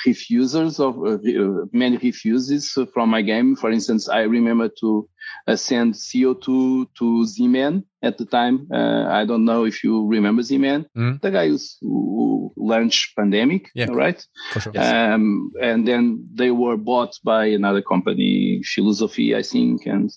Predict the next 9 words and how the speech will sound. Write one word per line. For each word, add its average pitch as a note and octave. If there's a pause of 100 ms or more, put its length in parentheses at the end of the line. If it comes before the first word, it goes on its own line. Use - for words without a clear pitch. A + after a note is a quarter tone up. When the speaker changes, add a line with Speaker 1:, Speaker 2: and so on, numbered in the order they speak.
Speaker 1:
then G#2
Philosophy G#2
was G#2
bought D3
by C#3 (580)
another G#3+
company. A2
<laughs> -
So -